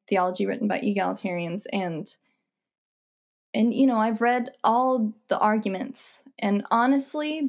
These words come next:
both sides have really good scriptural support for what they believe. And I kind of saw that. Um, but for me, it came down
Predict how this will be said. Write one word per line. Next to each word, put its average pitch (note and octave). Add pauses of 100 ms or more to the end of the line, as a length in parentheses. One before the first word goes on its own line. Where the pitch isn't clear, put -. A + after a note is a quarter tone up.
(100)
both B3
sides B3+
have G#3+
really A3+
good G#3+ (560)
scriptural A3+
support G#3
for G#3
what G#3
they G3+
believe. G3+ (1040)
And G3+
I G3+
kind A#3+
of A3+
saw G3+
that. C4 (360)
Um, G3+ (880)
but A3+
for B3
me, B3+
it G#3
came C4+
down A3+